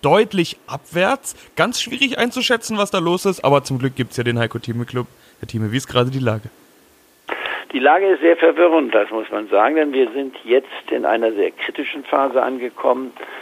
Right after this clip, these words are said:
Speaker 2: Es wurde ja gerade gesagt, gestern hatten wir am Nachmittag eine Twitter-Nachricht von Donald Trump, die ausreichte, um den dax von einem Unterschreiten der zweihundert-Tages-Linie wieder zu befreien und dann in Minutenschnelle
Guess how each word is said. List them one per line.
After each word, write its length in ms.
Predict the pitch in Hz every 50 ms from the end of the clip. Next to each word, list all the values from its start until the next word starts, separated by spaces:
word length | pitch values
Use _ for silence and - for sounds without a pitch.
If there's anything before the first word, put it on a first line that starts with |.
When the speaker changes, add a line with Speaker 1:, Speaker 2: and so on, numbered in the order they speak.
| - - - -
Speaker 2:
Es 60 | -
wurde 140 | 113 110 107
ja 80 | 107 104
gerade 260 | 104 104 104 101 107
gesagt, 380 | 104 98 107 117 113 - -
gestern 360 | - 113 107 - - 123 110 104
hatten 320 | 113 - - 110 104 98
wir 260 | 107 107 110 110 98 - - - - - - -
am 260 | 110 104 98 101 98
Nachmittag 800 | 101 110 - - 139 135 139 - - - 139 131 127 - - - _ _
eine 220 | - 107 107 - -
Twitter-Nachricht 720 | - 131 127 139 131 127 127 127 127 - 127 107 - -
von 160 | 117 104 101
Donald 280 | 104 101 98 98 90
Trump, 260 | - - 107 123 131 -
die 140 | - 107
ausreichte, 800 | 92 104 117 120 - - 117 110 110 113 - - - - 110 -
um 240 | - 107 107 107 101 - - - - - _ -
den 240 | 98 101 98 92 - -
dax 320 | - 107 117 - - - - - - - - - - - -
von 160 | - - 90
einem 160 | 92 95 92 -
Unterschreiten 960 | 101 98 - 95 92 95 - - - 82 87 98 113 120 - - 151 143 123
der 180 | 110 107 -
zweihundert-Tages-Linie 1120 | - - 101 104 101 98 - - 95 98 107 113 113 - - 110 110 113 113 113 113 110 -
wieder 240 | 107 107 104 101 -
zu 120 | - 101 95
befreien 680 | - - 92 - - - - 87 98 110 123 139 143 131 - - - - - - - -
und 80 | 107
dann 160 | 110 113 110 101
in 160 | 110 107 107
Minutenschnelle 1120 | 107 104 104 107 113 135 165 165 170 135 127 - - - - 95 92 92 104 127 135 131